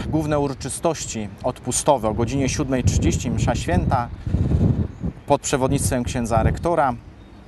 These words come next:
O jedenastej trzydzieści główna suma odpustowa pod przewodnictwem księdza prałata Stanisława Waszczyńskiego. O godzinie siedemnastej w niedzielę, trzynastego maja,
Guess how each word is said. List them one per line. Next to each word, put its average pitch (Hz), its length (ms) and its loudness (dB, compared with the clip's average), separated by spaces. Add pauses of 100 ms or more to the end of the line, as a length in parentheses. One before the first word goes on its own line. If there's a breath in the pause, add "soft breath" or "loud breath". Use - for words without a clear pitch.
(260)
O 131 80 2
jedenastej 143 460 4
trzydzieści 143 500 -4
główna 143 320 2
suma 139 260 2
odpustowa 104 600 0
pod 110 180 -2
przewodnictwem 120 640 2
księdza 117 300 -2
prałata 120 640 2
Stanisława 113 680 -2
Waszczyńskiego. 113 800 -2 (640 loud breath)
O 123 80 2
godzinie 139 340 4
siedemnastej 135 760 0 (680 loud breath)
w 113 40 -2
niedzielę, 147 440 4
trzynastego 120 800 0 (220 loud breath)
maja, 143 440 2